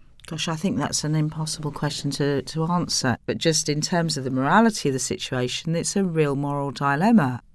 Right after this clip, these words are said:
If their name is their name and it's bound up with their identity, they may want to adopt a duality, but then there could be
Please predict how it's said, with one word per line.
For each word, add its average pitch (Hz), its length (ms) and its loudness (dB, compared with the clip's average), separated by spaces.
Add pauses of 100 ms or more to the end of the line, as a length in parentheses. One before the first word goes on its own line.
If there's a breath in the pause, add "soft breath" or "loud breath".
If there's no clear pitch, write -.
If - 280 -2
their 147 200 0
name 160 360 4
is 135 160 -2
their 131 180 -2
name 143 300 0
and 131 120 -2
it's - 120 -8
bound 143 400 -4
up 131 200 0 (200)
with 143 120 -4
their 135 160 -2
identity, 131 920 -2 (800 loud breath)
they 147 260 2
may 147 220 2
want 139 240 0
to 135 400 -2 (100)
adopt - 420 -2
a 127 60 0
duality, 127 1000 0
but 147 440 2
then 151 260 6
there 156 180 6
could 156 300 -2 (100)
be 139 460 2